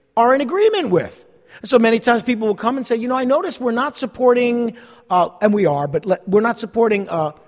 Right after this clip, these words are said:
a pro-life ministry. Now, we support several, but if, if, if that were the case, then we could make adjustments and start to do that. And over the years, we have, and, and we now do, to, to a pretty significant amount. So I'm just saying this because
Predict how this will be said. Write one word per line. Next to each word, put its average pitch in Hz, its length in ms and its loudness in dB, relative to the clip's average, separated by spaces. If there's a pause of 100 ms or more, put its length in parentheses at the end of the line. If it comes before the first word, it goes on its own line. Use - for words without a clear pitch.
(120)
a 214 100 -4
pro-life 202 540 2
ministry. 147 320 -6
Now, 220 160 6
we 208 120 2
support 190 400 -4
several, 123 340 -6
but 151 180 -8 (1000)
if, 247 220 0
if, 240 180 2
if 233 140 4
that 254 160 4
were 226 80 6
the 208 80 2
case, 302 360 -2
then 220 220 0 (120)
we 226 180 -4
could 202 240 -8
make 202 160 0
adjustments 185 840 -6 (260)
and 185 100 -6
start 269 360 -2
to 202 100 -6
do 151 200 -2
that. 95 260 -14 (320)
And 208 100 2
over 196 160 4
the 180 100 -2
years, 180 280 0
we 240 100 -6
have, 220 380 -4
and, 160 160 -6
and 190 160 -4
we 170 80 -4
now 147 240 -8
do, 180 400 -6 (220)
to, 262 280 -8
to 254 160 -4
a 208 60 0
pretty 330 320 -10
significant 220 500 -2
amount. 311 300 -8 (240)
So 262 340 4 (520)
I'm 330 340 4
just 302 220 -2
saying 285 340 0
this 233 160 4
because 233 440 2